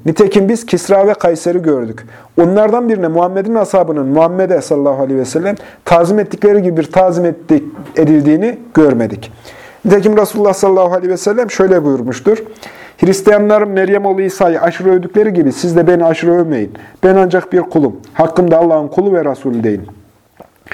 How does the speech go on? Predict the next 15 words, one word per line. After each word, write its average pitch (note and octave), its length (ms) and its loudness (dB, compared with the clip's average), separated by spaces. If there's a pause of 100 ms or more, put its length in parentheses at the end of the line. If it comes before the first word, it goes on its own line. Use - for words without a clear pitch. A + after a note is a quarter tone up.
(440)
Sahabelerin G#3 800 0 (120)
Resulullah G#3+ 420 2
sallallahu G3+ 440 0
aleyhi F#3+ 200 -2
ve G3 80 -2
sellem'in G3 460 -4
abdest G3 360 0
suyu F#3+ 180 4
ile F#3 200 2
teberrük F3+ 580 0
etmek F#3+ 360 0
için B3 420 -2 (100)
kapıştıklarını F3 800 0
da E3 80 0
görmüşler. C3 680 -2